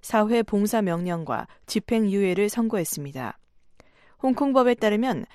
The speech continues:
삼 개월 이상 실형을 받은 사람은 오 년간 홍콩 의회 선거에 출마할 수 없습니다.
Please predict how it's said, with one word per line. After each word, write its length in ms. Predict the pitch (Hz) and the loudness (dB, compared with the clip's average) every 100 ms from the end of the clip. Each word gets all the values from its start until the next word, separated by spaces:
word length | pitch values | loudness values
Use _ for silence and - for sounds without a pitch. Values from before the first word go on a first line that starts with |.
| - | -18
삼 300 | - - 269 | -8 -4 -2
개월 260 | 262 269 247 | 0 2 2
이상 460 | 208 190 240 175 139 | 0 -2 -2 -2 -4
실형을 400 | - 247 240 233 | 0 2 2 2
받은 260 | 202 196 | 0 -2
사람은 500 | 202 180 190 170 117 - - - | -4 -4 -6 -6 -8 -10 -20 -4
오 180 | 202 190 | 2 2
년간 460 | 196 180 226 175 | 2 0 0 -2
홍콩 480 | 143 226 226 247 220 | 0 0 0 2 2
의회 260 | 196 214 226 | 0 0 -2
선거에 540 | 214 185 160 151 185 | -2 -4 -4 -2 0
출마할 480 | 214 - 247 240 165 | -2 -2 0 0 -2
수 160 | - 180 | -4 -4
없습니다. 640 | 151 - 143 139 110 85 | -4 -8 -10 -10 -12 -14